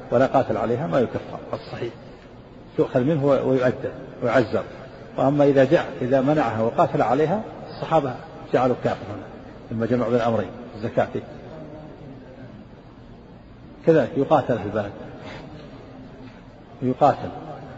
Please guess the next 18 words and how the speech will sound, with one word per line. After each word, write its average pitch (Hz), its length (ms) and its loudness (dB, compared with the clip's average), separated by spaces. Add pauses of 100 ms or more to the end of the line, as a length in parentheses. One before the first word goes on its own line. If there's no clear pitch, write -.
(160)
هذه 127 220 6
ال-، 131 920 -4
لا 151 180 2
يقا-، - 540 -6
ما 156 80 6
يلزم 127 180 6
أن 120 160 0
يكون 131 120 -2
كفر، 92 220 -8 (1500)
مثل 131 240 2
ق-، 127 420 0
قتالهم 156 360 4
مثل 135 140 0
قتال 131 140 4
البغاة. 110 360 4 (1700)
إيه، 107 160 0 (160)
قتال 123 340 2 (400)
البغاة 117 440 4